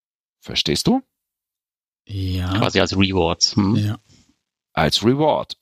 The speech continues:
Speaker 1: Und das Ganze kann automatisch funktionieren, weil die Tatsache, dass mit deiner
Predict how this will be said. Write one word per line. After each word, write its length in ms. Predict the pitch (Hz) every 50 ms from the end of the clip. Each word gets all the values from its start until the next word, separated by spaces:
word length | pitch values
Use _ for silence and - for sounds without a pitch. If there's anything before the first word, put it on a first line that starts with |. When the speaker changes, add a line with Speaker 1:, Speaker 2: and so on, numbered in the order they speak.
| _ _ _ -
Speaker 1:
Und 320 | 143 127 113 98 - - _ _ _ _ _ _ -
das 200 | 120 110 - -
Ganze 400 | 139 151 202 226 - 160 143 147
kann 260 | - - 139 113 110
automatisch 760 | - - 117 120 - 123 117 139 180 254 - - 151 - -
funktionieren, 800 | - - 101 95 - - - 87 90 90 87 87 101 104 101 113
weil 520 | 120 135 151 131 107 90 92 123 185 - _ _ _ _ _ _ _ _ _ _ _ _ _ _ _ _ _ _ -
die 100 | 98 92
Tatsache, 540 | - - 127 147 180 - - 156 139 - 113
dass 200 | 101 92 - -
mit 200 | 101 92 - -
deiner 400 | 113 123 156 180 170 139 113